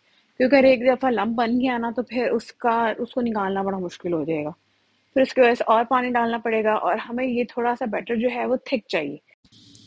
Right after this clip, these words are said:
ना ज़्यादा पतला हो, ना ही ज़्यादा thick हो, normal हो। अच्छा, यहाँ पे मैंने इसको mix कर लिया था और मैं आपको battery की शक्ल दिखाती हूँ। ये check करें इसकी consistency, तो इसकी medium सी है। अब मैं क्या करूँगी, chicken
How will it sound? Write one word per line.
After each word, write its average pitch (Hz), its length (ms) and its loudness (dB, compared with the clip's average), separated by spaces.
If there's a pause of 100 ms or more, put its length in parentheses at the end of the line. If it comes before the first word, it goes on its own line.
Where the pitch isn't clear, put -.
(340)
ना 233 220 2
ज़्यादा 247 320 4
पतला 233 340 2
हो, 311 200 2
ना 277 200 2
ही 277 160 2
ज़्यादा 185 260 0 (100)
thick 180 220 -4
हो, - 120 -8 (140)
normal 220 400 0
हो। 143 160 -6 (460)
अच्छा, 202 220 0
यहाँ 240 320 2
पे 294 160 0
मैंने 233 320 0
इसको - 280 -4
mix 202 240 -6
कर 185 180 -2
लिया 226 260 2
था 233 200 2
और 208 180 -4
मैं 196 120 -6
आपको 175 240 -8
battery 175 260 -2
की 175 120 -4
शक्ल 226 280 -4
दिखाती 220 440 -2
हूँ। 214 200 -2
ये 220 140 0
check 262 260 -2
करें 254 160 4
इसकी 247 200 -6
consistency, 247 800 -2 (760)
तो 196 340 2
इसकी 214 320 0
medium 220 360 6
सी 269 200 4
है। 254 200 2
अब 262 140 6
मैं 302 200 2
क्या 294 160 0
करूँगी, 285 400 0
chicken 277 360 0